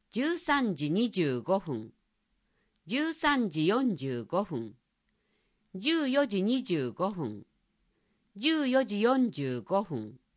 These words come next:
十五時五分。十五時三十五分。十六時。よっとこ発。九時五十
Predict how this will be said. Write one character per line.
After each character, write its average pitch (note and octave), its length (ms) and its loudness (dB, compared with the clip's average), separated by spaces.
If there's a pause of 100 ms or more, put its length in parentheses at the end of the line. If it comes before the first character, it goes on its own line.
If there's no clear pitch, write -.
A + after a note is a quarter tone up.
(640)
十 D4 280 2
五 A#3 240 0
時 D#3 200 -4
五 A3+ 180 0
分。 C3+ 360 -4 (760)
十 C#4+ 300 2
五 B3+ 180 4
時 G#3 160 -2
三 B3 340 2
十 C3+ 260 -2
五 F3+ 220 -2
分。 A#2 360 -4 (800)
十 C#4 320 2
六 C4 380 0
時。 - 280 -12 (2750)
よ B3+ 180 4
っ B3+ 60 -6 (140)
と D4+ 120 6
こ C#4 200 0
発。 - 520 -8 (2250)
九 E4 140 0
時 B3 160 -2
五 G3+ 180 2
十 A3+ 160 -2